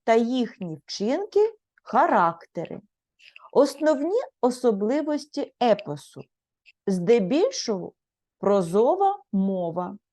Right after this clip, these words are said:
проза. Зображення людини через її вчинки, поведінку, мову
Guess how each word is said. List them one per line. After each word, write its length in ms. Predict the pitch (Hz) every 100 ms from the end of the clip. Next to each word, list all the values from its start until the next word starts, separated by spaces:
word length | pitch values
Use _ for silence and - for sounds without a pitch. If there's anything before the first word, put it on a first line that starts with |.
| _ _ _ -
проза. 520 | 339 202 151 135 - _ _ _ _ _ _ _ _ _ -
Зображення 960 | 196 285 226 311 320 277 302 277 285
людини 680 | 254 294 233 302 427 523 269
через 440 | - 233 226 220 220
її 400 | 240 233 302 480
вчинки, 840 | - - 302 262 247 247 262 262 _ _ _
поведінку, 1080 | 220 302 427 415 254 247 240 220 - 233 240 _ _ _
мову 760 | 220 247 269 254 220 196 214